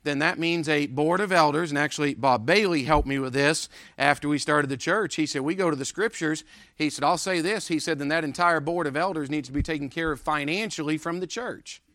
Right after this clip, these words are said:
and especially those who labor in the word and prayer." And so I believe as we see, now, can I, on the fleshly side, that doesn't mean it lines up with Scripture. I understand why some churches have gone that direction.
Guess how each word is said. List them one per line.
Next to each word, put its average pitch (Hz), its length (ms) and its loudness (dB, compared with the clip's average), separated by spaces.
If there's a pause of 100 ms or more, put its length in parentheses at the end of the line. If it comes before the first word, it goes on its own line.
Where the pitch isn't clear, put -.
(1200)
and 143 120 0
especially 202 640 2
those 147 380 2
who 143 120 0
labor 139 500 2 (380)
in 151 220 2
the 139 80 2
word 143 320 2
and 123 160 -4
prayer." 92 380 -10 (760)
And 147 280 2
so 165 280 6
I 160 140 6
believe 175 460 0
as 165 120 0
we 160 160 0
see, 220 360 -2
now, 156 320 4 (280)
can 165 140 -2
I, 170 160 2
on 165 200 2
the 143 100 0
fleshly 175 640 0
side, 143 640 4 (1200)
that 127 160 -6
doesn't 156 280 4
mean 185 140 2
it 202 80 -2
lines 190 320 2
up 196 160 2
with 185 140 -2
Scripture. 175 500 -2 (220)
I 170 160 2
understand 180 420 -4
why 170 200 4
some 170 260 -4
churches 185 420 -8
have 143 140 -6
gone 151 220 -2
that 151 140 -4
direction. 147 540 -8